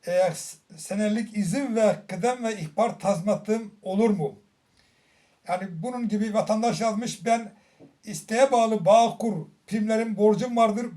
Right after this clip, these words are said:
bunu ödeyebilir miyim ya da sildirebilir miyim?"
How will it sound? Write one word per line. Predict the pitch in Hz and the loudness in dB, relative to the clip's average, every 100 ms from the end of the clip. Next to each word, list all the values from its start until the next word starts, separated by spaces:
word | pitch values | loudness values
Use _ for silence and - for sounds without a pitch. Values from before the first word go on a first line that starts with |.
| 143 | -6
bunu | 208 240 | -4 -4
ödeyebilir | - 214 208 220 220 208 240 | -2 0 2 0 0 0 0
miyim | 208 226 233 | 2 0 0
ya | 226 | -2
da | 233 | -2
sildirebilir | - - 202 220 214 208 233 | -4 -4 0 2 2 2 0
miyim?" | 214 170 - | 0 -4 -10